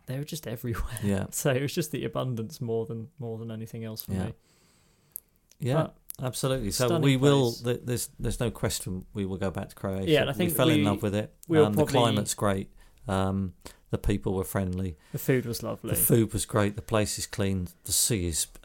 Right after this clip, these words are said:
Speaker 2: crystal.
Speaker 1: And very
Speaker 2: Um,
Speaker 1: nice to swim
Speaker 2: and the
Speaker 1: in.
Speaker 2: wildlife's amazing. So, you know.
Speaker 1: We need to go back for a wildlife-specific
Speaker 2: Yeah,
Speaker 1: holiday
Speaker 2: we
Speaker 1: now
Speaker 2: do.
Speaker 1: that we've
Speaker 2: And there
Speaker 1: relaxed.
Speaker 2: are, we,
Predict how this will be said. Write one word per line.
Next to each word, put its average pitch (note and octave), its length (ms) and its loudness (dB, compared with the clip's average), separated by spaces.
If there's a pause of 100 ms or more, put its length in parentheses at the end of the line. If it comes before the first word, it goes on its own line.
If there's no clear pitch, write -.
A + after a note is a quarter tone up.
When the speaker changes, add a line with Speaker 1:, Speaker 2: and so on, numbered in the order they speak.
(160)
Speaker 2:
crystal. - 720 0 (120)
Speaker 1:
And A#2+ 200 -2
very A2+ 160 2
Speaker 2:
Um, A2+ 60 0
Speaker 1:
nice A2+ 180 -4
to C#3 80 -10
swim - 140 -6
Speaker 2:
and A2+ 80 2
the A#2 40 4
Speaker 1:
in. A#2 60 2
Speaker 2:
wildlife's C3 520 2
amazing. B2 440 0
So, A2 480 -2 (340)
you B2+ 160 -6
know. G#2 200 -2 (100)
Speaker 1:
We D3+ 80 -4
need C#3 140 -4
to - 60 -12
go C3 120 -2
back B2+ 200 -2
for B2 260 -2
a A#2 280 -4 (260)
wildlife-specific A#2 1300 -2
Speaker 2:
Yeah, - 60 -16
Speaker 1:
holiday A2+ 360 -6
Speaker 2:
we A2+ 60 -4
Speaker 1:
now F#2+ 180 0
Speaker 2:
do. A2+ 60 -6
Speaker 1:
that - 80 -12
we've A#2 200 -10 (200)
Speaker 2:
And A#2+ 160 2
there A#2 140 6
Speaker 1:
relaxed. A2+ 420 2 (320)
Speaker 2:
are, A#2 60 -8
we, A2 160 -2